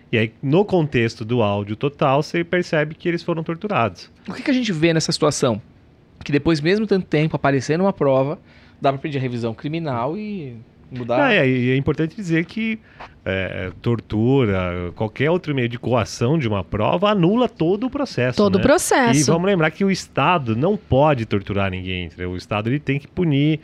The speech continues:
Speaker 1: ele tem que investigar, ele tem que ir atrás, mas torturar não é admitido. Então, uma vez que ele faz isso, aí o processo
Speaker 3: E quem fez a tortura?
Speaker 1: Acho
Speaker 3: Tem o
Speaker 1: que,
Speaker 3: nome
Speaker 1: acho
Speaker 3: do
Speaker 1: que,
Speaker 3: indivíduo?
Speaker 1: acho que quem
Speaker 2: Aqui não
Speaker 1: colheu.
Speaker 2: fala.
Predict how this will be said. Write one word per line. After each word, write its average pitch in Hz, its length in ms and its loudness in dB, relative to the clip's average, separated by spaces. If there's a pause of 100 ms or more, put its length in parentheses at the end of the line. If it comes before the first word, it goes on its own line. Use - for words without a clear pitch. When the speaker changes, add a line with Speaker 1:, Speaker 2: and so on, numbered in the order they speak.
(320)
Speaker 1:
ele 101 100 -4
tem 104 140 -4
que 95 100 -10
investigar, 120 600 -2
ele 104 100 -2
tem 101 200 -8
que 101 120 -8
ir 107 40 0
atrás, 117 440 0
mas 131 200 2
torturar 131 760 2 (300)
não 190 180 2
é 107 100 2
admitido. 110 640 -2 (460)
Então, 123 140 -2
uma 143 80 2
vez 135 140 0
que - 80 0
ele 147 100 2
faz 113 420 0
isso, 110 420 -4 (200)
aí 143 240 0
o - 40 0
processo 110 480 -4
Speaker 3:
E 277 60 4
quem 339 240 0
fez 226 280 2
a 208 80 2
tortura? 196 440 0 (1120)
Speaker 1:
Acho - 60 -8
Speaker 3:
Tem 214 160 4
o 202 80 4
Speaker 1:
que, 202 80 4
Speaker 3:
nome 233 280 6
Speaker 1:
acho - 20 2
Speaker 3:
do - 40 0
Speaker 1:
que, 208 60 4
Speaker 3:
indivíduo? 233 420 2
Speaker 1:
acho - 140 -6
que 135 120 -8
quem 135 240 -6 (160)
Speaker 2:
Aqui 107 260 -2
não 143 80 2
Speaker 1:
colheu. - 20 0
Speaker 2:
fala. 113 380 0